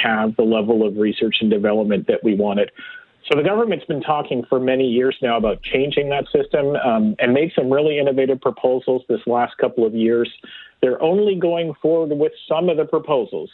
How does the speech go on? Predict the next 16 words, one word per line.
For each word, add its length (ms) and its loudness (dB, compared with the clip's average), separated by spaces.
um, 240 -2
and 300 -2
not 260 0
the 100 0
whole 180 2
package. 520 -4
So 100 2
there'll 180 2
be 300 0
some 260 0
relief, 400 2
perhaps, 460 -2
for 80 2
some 480 -4
drug 260 0
prices, 440 0